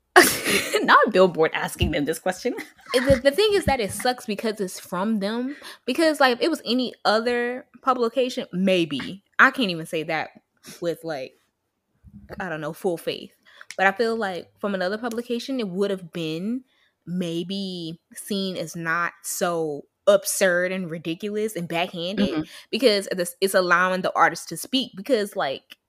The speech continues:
Speaker 2: it's something that's been said and, like, this narrative that's been created, you know, amongst, like, fandom,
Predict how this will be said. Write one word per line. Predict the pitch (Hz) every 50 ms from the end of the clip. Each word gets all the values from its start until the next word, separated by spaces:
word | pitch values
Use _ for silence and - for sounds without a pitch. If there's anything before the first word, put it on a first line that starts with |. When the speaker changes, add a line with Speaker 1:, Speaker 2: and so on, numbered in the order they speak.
| _ -
Speaker 2:
it's | 202 196 196 - - - _ _ _ _ -
something | - - 220 214 214 208 190 185 185
that's | 180 175 170 -
been | 170 160 - 202 214 226 233
said | 226 - - 247 240 214 156 143 143 147 - _ _ _ _ _ - _ _ -
and, | 175 180 175 175 175 175 165 165
like, | 165 165 -
this | - 170 - -
narrative | 170 170 185 214 220 190 165 160
that's | - 160 160 160 156 -
been | 151 190 208 226 240 240
created, | - - 190 147 143 185 240 226 185 160 147 139 139 - _ -
you | 165 185 190
know, | 190 180 190 196 208 220 233 _ _ _ _ _ -
amongst, | - 175 175 165 160 165 202 - -
like, | 170 156 147 147 - - - _ _ _ _
fandom, | - - - - 185 180 175 175 175 170 165 165 160 156 160 156 156 160 156 -